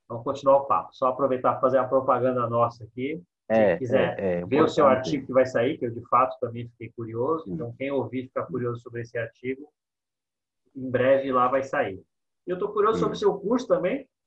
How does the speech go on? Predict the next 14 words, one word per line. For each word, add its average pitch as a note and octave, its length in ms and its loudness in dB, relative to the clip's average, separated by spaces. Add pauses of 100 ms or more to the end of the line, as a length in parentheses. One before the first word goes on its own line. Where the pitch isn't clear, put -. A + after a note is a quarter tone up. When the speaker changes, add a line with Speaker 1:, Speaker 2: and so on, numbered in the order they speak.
(240)
Speaker 1:
Eu D3 80 -12
estou G3 240 -4
fazendo F3+ 440 -2
um F3+ 60 -8
de, D3 1000 -6 (1000)
é, A2 1000 -8 (380)
ciência G3 380 -8
política. F3+ 520 -8 (360)
Tem B2 120 -12
uma A#2 380 -12
empresa A#2 420 -8
aqui G2+ 520 -12
de G#2+ 80 -12
Brasília A2+ 580 -8